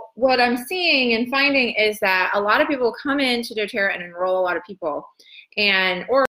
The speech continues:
you maybe a handful of people, whatever. And then they find it really difficult to keep up with those people. They find it difficult to connect with them on a regular basis. Um, I have noticed personally class attendance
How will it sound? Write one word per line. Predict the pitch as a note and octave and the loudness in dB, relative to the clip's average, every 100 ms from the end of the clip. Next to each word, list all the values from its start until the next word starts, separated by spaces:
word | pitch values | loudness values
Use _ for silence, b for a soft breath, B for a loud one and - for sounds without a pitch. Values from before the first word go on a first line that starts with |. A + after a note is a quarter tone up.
| _ - F#4+ | _ -6 -2
you | C#4+ | 0
maybe | D4 D#4 - | 0 0 -2
a | D4 | -4
handful | B3+ F#3+ - _ | -2 -4 -8 _
of | - | -12
people, | C#3+ - C#3+ - | -12 -8 -10 -8
whatever. | G3 F3+ D#3+ D#3+ | -2 -2 0 0
And | |
then | C4 | 0
they | C#4+ D#4+ | 0 0
find | C#4+ C4 - | 0 0 0
it | A3+ G3+ | -2 0
really | A3+ A3+ | 0 0
difficult | G#3 A3 G#3+ F#3 F#3 | -2 -8 -4 -6 -6
to | - - - | -10 -12 -12
keep | A3 G3+ - - | -10 -10 -10 -10
up | - | -8
with | D#3 | -8
those | - - | -8 -10
people. | - - D3 | -16 -10 -6
They | F3+ | -4
find | G3+ G3 | -4 -4
it | F#3+ | -4
difficult | G3 G3+ G3 F#3+ F#3 - | -2 -4 -2 -2 -2 -2
to | F#3 F3 E3+ - B B - | 0 0 -2 -8 B B -2
connect | C#4+ D#4 | 0 0
with | D#4+ | 0
them | D4 C#4+ | 0 0
on | C#4 | 2
a | |
regular | B3+ A#3+ A#3+ G#3+ | 2 2 2 2
basis. | G3+ G#3 A#3 G3 G3 G3+ - B B B | 0 -2 0 0 0 -4 -16 B B B
Um, | G3 F#3 F3 | 0 2 2
I | F3+ B3 | 0 0
have | B3+ B3+ B3+ B3 | 0 0 2 2
noticed | A#3 A#3 - | 0 0 0
personally | B3 B3 B3 A#3 | -2 0 -4 -4
class | A#3+ G#3+ - | -2 -2 -2
attendance | A3 A3 G3+ | -8 -6 -6